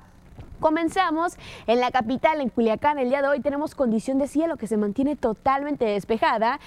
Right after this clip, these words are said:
con treinta grados centígrados. La humedad se mantiene al treinta y tres por ciento. Y en la noche se prevén solamente trece grados en Culiacán.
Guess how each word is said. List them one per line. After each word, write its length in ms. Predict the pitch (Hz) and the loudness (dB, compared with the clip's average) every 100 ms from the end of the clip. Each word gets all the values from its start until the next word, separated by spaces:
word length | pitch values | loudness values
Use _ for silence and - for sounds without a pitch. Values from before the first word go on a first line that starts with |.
| 554 - | -16 -6
con 200 | 240 220 | -4 -2
treinta 460 | 247 262 233 240 | 0 0 0 0
grados 380 | 226 233 240 233 | 2 0 0 -2
centígrados. 640 | 254 254 330 339 359 392 - | -2 0 0 0 -2 -4 -4
La 220 | 240 285 | -2 -2
humedad 360 | 269 269 320 311 | -4 -2 -2 -4
se 100 | 240 | -4
mantiene 360 | 214 202 277 285 | -2 -2 -2 -2
al 80 | |
treinta 320 | 262 220 190 196 | 0 -2 0 -2
y 60 | |
tres 280 | 190 240 240 | 0 -2 0
por 180 | 262 262 | -2 0
ciento. 480 | 277 208 180 190 - - - - | 0 0 0 -2 -4 -14 -2 0
Y 60 | |
en 80 | 226 | 2
la 100 | 226 | 2
noche 480 | 311 302 - 262 285 | 0 0 0 -2 0
se 160 | 294 | -2
prevén 400 | 247 233 277 302 | 0 0 0 0
solamente 500 | 285 311 294 302 285 | 2 2 2 0 0
trece 400 | 240 277 285 262 | 0 2 2 0
grados 500 | 269 294 311 302 302 | 0 0 0 -2 -4
en 120 | 214 190 | -4 0
Culiacán. 560 | 202 196 190 190 - | 0 0 -2 -4 -4